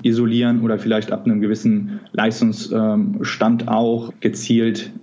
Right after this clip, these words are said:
ja, überladen, also durch das, das, ähm, das, äh, Helfen anderer Muskulatur,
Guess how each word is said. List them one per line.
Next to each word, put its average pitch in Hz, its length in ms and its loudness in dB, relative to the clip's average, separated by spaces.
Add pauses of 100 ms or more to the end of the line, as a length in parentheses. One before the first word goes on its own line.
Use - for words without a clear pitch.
ja, 104 140 0
überladen, 101 720 0
also 101 240 0
durch 101 400 -2 (400)
das, 101 320 -4
das, - 340 -2
ähm, 98 680 2
das, 98 280 -2
äh, - 160 0
Helfen 113 340 2
anderer 107 320 2
Muskulatur, 113 800 0